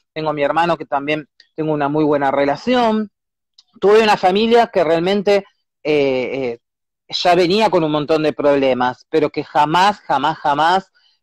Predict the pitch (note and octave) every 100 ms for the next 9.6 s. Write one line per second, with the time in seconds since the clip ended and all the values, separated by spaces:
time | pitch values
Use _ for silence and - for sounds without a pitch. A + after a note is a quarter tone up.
0 | - C#3 B2+ D#3 D#3 - E3 D#3+ C#3 B2+
1 | - F3 F#3 - F3+ F3+ F3+ _ _ -
2 | D#3+ F#3 F#3+ A#3 B3 G3+ F#3 E3 E3+ E3
3 | D#3 C#3+ D3 D3+ E3+ G#3+ A3+ E3+ D3+ F3+
4 | F#3 E3 C#3+ C#3 C#3+ C#3+ C#3+ F3 D3+ -
5 | C3+ C#3 C#3 C#3 - C4 B3 F3+ - F3+
6 | E3 D3+ D3+ E3 D3+ D3+ F3 G#3+ A#3+ _
7 | _ _ _ - E3+ F#3 D#3+ D3 C#3+ -
8 | F#3 D#3 C3 C3 - E3+ D#3+ D#3+ D3+ D#3
9 | E3+ F#3 A3 G#3+ A3 C4+